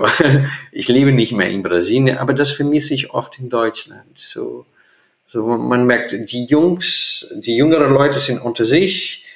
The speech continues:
die kleinen Kinder und die Eltern und so weiter und man mischt nicht sich so mit anderen. Und, äh,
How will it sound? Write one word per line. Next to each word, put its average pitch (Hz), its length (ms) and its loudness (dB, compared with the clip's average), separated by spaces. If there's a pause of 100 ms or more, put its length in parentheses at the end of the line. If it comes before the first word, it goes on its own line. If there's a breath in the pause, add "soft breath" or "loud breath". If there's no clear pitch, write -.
(220 loud breath)
die 113 80 0
kleinen 123 320 4
Kinder 165 560 4
und 123 160 2
die 135 160 -2
Eltern 160 500 4
und 131 160 2
so 123 140 4
weiter 151 260 4
und 143 140 2
man 147 260 4
mischt 185 540 0
nicht 143 580 -4 (160)
sich 131 500 -4
so 120 400 2 (280 loud breath)
mit 113 280 -2
anderen. 95 420 2 (680 soft breath)
Und, 131 300 -2
äh, - 40 0